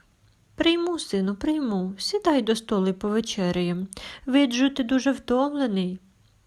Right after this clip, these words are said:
Сів царевич їсти і розказує, що шукає долю та її дочку. "Якщо так, синку, тоді ти натрапив на потрібне місце. Я доля, та вже постаріла,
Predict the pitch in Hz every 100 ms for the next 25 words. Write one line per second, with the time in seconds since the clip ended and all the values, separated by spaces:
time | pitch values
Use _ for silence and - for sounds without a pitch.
0 | _ - - - - - - 196 196 -
1 | 185 185 185 180 - 185 185 - 185 185
2 | 185 - 175 175 - 190 202 233 - -
3 | 202 - 226 269 247 202 196 196 185 185
4 | 185 175 202 247 220 202 196 196 - 190
5 | 196 - - - - - 240 240 - 311
6 | 302 185 226 277 - 294 262 202 - 180
7 | 180 _ - - 180 170 262 285 220 214
8 | - 214 208 202 196 - _ - 233 240
9 | 233 190 156 170 170 165 - - 180 -
10 | _ _ - - - - - 180 247 285
11 | 233 247 240 220 214 - 175 165 240 262
12 | 277 - 277 262 226 170 175